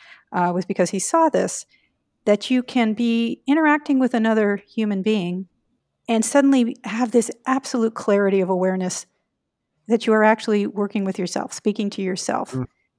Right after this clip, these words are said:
Speaker 1: extending love or something else. Um,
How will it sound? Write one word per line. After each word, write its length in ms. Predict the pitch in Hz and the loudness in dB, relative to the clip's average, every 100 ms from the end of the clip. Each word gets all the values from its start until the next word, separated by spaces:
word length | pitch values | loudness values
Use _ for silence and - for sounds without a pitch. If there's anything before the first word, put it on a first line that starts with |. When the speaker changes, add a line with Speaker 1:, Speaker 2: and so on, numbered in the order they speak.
| - | -6
Speaker 1:
extending 1000 | - - 131 220 220 214 202 196 202 - _ _ - | -6 0 4 4 4 2 0 -2 -4 -8 _ _ -4
love 520 | 196 202 196 196 196 214 | 6 8 8 6 2 -4
or 640 | 202 196 190 185 180 185 185 | 2 4 6 6 6 4 2
something 340 | - 185 185 | -2 -4 -2
else. 320 | 175 180 - - _ _ _ - | -2 -2 -6 -14 _ _ _ -8
Um, 500 | 185 180 175 180 | -6 -4 -4 -6